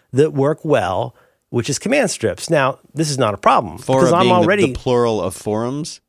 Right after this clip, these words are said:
Speaker 2: or forum?
Speaker 1: Mm-hmm.
Speaker 2: Okay.
Speaker 1: Yeah. I am totally gay bones for almost the entire line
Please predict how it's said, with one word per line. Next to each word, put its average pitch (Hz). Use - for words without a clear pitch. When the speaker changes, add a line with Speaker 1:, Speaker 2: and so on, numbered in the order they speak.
Speaker 2:
or 120
forum? 131
Speaker 1:
Mm-hmm. 247
Speaker 2:
Okay. -
Speaker 1:
Yeah. 110
I 196
am 190
totally 247
gay 127
bones 117
for -
almost 202
the 170
entire 139
line 95